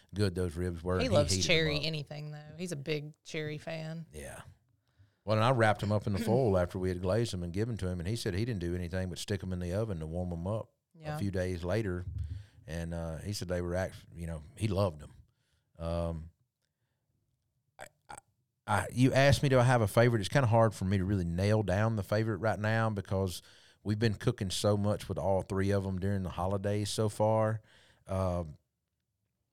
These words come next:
Speaker 1: I mean, you know, we destroyed the ham. We even made ham biscuits for leftovers out of the
Speaker 2: Yeah.
Speaker 1: brown sugar honey habanero glaze.
Speaker 2: So you cooked the ham.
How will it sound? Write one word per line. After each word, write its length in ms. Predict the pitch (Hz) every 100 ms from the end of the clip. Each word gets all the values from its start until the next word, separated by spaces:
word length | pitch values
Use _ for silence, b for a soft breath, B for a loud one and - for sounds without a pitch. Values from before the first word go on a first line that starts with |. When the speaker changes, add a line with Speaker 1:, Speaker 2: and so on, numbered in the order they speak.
| _ _ _ _ -
Speaker 1:
I 40 |
mean, 220 | 82 85
you 100 | 95
know, 140 | 101 95
we 120 | 101
destroyed 440 | 90 - 98 95
the 80 | 85
ham. 280 | 95 95 87
We 120 | 87
even 160 | 85 87
made 160 | 90
ham 260 | 87 98 87
biscuits 420 | 95 - 82 -
for 140 | -
leftovers 800 | 82 90 - 80 80 78 78 - B B B B
out 120 | 82 82
of 40 |
the 60 | 78
Speaker 2:
Yeah. 40 |
Speaker 1:
brown 220 | 85 85
sugar 420 | 80 90 85 80 80 _
honey 180 | - 87
habanero 580 | 80 82 82 85 78 76
glaze. 460 | 73 71 - - - _ _
Speaker 2:
So 180 | - 202
you 140 | 190
cooked 240 | 180 214 -
the 60 | 180
ham. 640 | 180 156 156 156 160